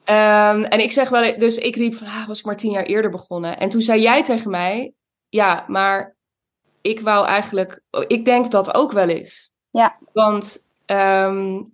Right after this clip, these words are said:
Speaker 1: ehm, ja, ik weet niet, toch, voordat we, voordat ik je verder ga introduceren,
Speaker 2: <laughs>
Speaker 1: ehm,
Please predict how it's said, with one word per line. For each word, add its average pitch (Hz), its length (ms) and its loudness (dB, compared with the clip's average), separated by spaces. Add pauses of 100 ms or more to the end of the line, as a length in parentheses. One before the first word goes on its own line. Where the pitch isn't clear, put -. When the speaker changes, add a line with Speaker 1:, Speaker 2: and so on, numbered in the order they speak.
(280)
Speaker 1:
ehm, 185 600 -4 (960)
ja, 233 140 2
ik 226 120 0
weet 269 140 4
niet, 226 280 2
toch, - 360 0 (340)
voordat 262 420 0
we, - 240 -6 (100)
voordat 233 240 -2
ik 233 80 -4
je 226 100 -8
verder 208 220 -2
ga 202 100 -8
introduceren, 185 960 -4 (160)
Speaker 2:
<laughs> - 240 -20
Speaker 1:
ehm, 196 560 2